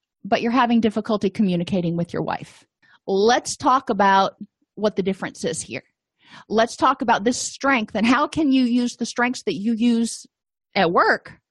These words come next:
to deal with a bunch of very different people in order to more effectively function at home." So we wanna look at strengths in all areas of life and apply them to recovery and problem solving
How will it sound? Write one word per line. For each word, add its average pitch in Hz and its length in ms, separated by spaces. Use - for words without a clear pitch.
to 214 100
deal 247 340
with 240 300
a 185 80
bunch 277 260
of 214 100
very 233 300
different 240 340
people - 440
in 233 140
order 233 320
to 214 480
more 214 220
effectively 202 960
function 196 420
at - 80
home." 170 360
So 277 100
we 254 140
wanna 330 240
look 285 260
at 226 100
strengths 262 480
in 208 80
all 220 220
areas 220 380
of 196 100
life 196 240
and 208 100
apply 240 460
them 214 280
to 214 260
recovery 190 760
and 175 180
problem 196 380
solving 170 580